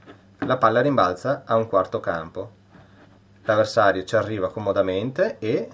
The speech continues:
cosa fa? Eccoci qua. Ci ributta indietro.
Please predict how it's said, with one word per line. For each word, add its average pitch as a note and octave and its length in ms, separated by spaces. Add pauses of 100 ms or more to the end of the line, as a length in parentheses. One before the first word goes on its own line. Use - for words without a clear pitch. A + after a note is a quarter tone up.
(100)
cosa G2 160
fa? - 280 (260)
Eccoci A#2+ 440
qua. - 140 (520)
Ci - 180
ributta C#3 400
indietro. G#2 540